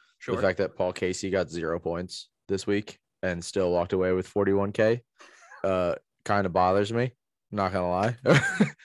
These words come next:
Speaker 2: My man didn't do anything. <laughs>
Speaker 1: My man,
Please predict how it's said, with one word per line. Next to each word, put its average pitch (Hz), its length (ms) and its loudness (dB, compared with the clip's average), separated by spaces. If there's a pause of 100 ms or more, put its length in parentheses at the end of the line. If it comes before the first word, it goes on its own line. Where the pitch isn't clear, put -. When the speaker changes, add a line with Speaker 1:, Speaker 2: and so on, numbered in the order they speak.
(920)
Speaker 2:
My 117 100 4
man 147 300 6
didn't 127 180 2
do 104 140 6
anything. 101 360 0 (120)
<laughs> - 100 -20
Speaker 1:
My 135 80 2 (2000)
man, 175 100 2